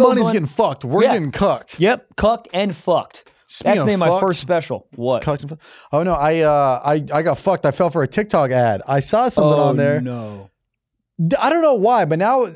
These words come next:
Speaker 1: my TikTok, I don't know about you, but it's just all ads. It's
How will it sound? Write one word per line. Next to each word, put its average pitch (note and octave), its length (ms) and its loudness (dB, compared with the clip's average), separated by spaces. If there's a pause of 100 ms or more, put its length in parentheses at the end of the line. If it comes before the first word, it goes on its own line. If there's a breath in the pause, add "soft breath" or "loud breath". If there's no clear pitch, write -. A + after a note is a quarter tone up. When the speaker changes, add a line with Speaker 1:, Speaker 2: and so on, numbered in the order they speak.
(120)
Speaker 1:
my G3 200 0
TikTok, C4 260 -4
I G#3 60 0
don't A3 80 0
know G#3 80 -2
about D#3+ 100 -2
you, F#3 140 0
but C3 260 -2 (580)
it's - 160 -8
just B3 140 -6
all A#3+ 300 0
ads. G3+ 580 -2
It's C#3+ 140 -6